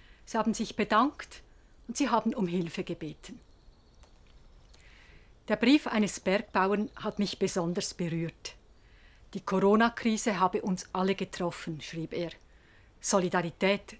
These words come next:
sei gefragt.“ Ins Kuvert hatte er einen Teil seiner A H V-Rente gelegt. Das Geld ist mittlerweile bei jenen, die es nötig haben. In den schwierigen Wochen,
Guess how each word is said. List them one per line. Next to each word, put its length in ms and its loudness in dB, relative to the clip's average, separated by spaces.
sei 180 -2
gefragt.“ 640 -8
Ins 280 -6
Kuvert 420 2
hatte 240 0
er 240 -2
einen 260 0
Teil 400 -2
seiner 340 -2
A 160 -4
H 100 -2
V-Rente 540 -4
gelegt. 580 -14
Das 180 -6
Geld 240 0
ist 180 -4
mittlerweile 540 2
bei 100 0
jenen, 380 2
die 100 -2
es 140 -4
nötig 440 -6
haben. 340 -14
In 80 -2
den 100 2
schwierigen 460 4
Wochen, 480 0